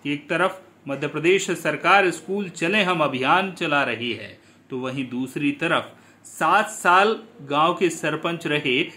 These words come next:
गणपत यादव स्कूल में बच्चों को भेजने की जगह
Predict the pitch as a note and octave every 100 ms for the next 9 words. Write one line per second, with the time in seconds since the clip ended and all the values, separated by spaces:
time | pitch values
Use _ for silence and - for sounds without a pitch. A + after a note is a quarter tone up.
0 | - C#3+ B2+ D#3 E3 E3+ G#3 D#3+ D#3+ D#3+
1 | C3+ E3 A3 - - C#3 - - G#3+ A3+
2 | G#3+ - - - _ _ E3+ E3+ C#3 D3
3 | - - A3+ G#3+ D3+ D3 C#3+ D#3+ D#3+ D#3+
4 | C3+ B2 B2 D#3+